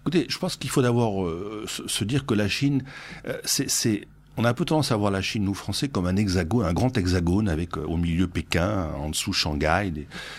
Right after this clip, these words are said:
et quel-, quelques villes, et puis, et puis basta. Or, la Chine, c'est un continent. C'est un continent, c'est le troisième pays, euh, du globe par la superficie, et c'est, bah, un virgule trois milliard ou sans doute plus d'habitants.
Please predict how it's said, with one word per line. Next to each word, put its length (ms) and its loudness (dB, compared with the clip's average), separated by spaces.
et 80 -4
quel-, 240 0
quelques 240 0
villes, 360 4
et 120 2
puis, 280 -2
et 60 2
puis 160 2
basta. 460 4
Or, 140 8
la 80 8
Chine, 160 4
c'est 100 4
un 60 6
continent. 500 0
C'est 140 2
un 80 4
continent, 480 2
c'est 100 -2
le 60 0
troisième 340 2
pays, 300 0
euh, 160 -2
du 120 -4
globe 220 0
par 100 -6
la 80 -2
superficie, 680 -2
et 80 4
c'est, 380 4
bah, 220 -4
un 160 8
virgule 420 6
trois 380 2
milliard 520 2
ou 80 -6
sans 360 -4
doute 180 -6
plus 300 0
d'habitants. 480 2